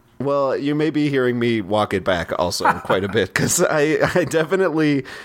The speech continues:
Speaker 1: you know, I would understand holding Svech at all costs, especially in a keeper league. I'm probably not selling whatsoever. Uh, currently, he is now playing with Sebastian Aho at even strength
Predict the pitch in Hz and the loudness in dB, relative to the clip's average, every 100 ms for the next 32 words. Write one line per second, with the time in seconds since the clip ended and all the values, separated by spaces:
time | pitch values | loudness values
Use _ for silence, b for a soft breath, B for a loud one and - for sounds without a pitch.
0 | B - 113 107 101 101 104 117 120 123 | B -2 2 4 4 2 2 2 2 2
1 | 135 127 - 101 101 98 98 98 98 98 | 2 -2 0 2 2 0 0 0 2 0
2 | - 95 87 95 87 82 - 76 - - | 0 -2 0 0 0 -2 -2 -4 -4 -2
3 | 120 - 107 - 113 101 - 90 87 90 | -2 0 0 4 2 2 0 -2 0 0
4 | 87 - 87 87 - 101 98 101 104 95 | 0 -2 -6 -4 0 2 4 4 2 2
5 | 87 85 - 82 85 82 82 - 85 82 | 2 0 0 2 2 0 -2 0 0 0
6 | 78 78 - B B B - 95 87 85 | -2 -4 -6 B B B 0 2 2 2
7 | - - 120 160 165 139 123 120 104 110 | 0 -4 0 2 2 2 2 0 2 0
8 | 107 110 104 104 - 90 92 95 98 90 | 2 2 2 2 0 0 0 2 0 2
9 | 98 107 107 80 98 101 95 101 95 - | 2 2 2 2 2 0 0 0 0 -2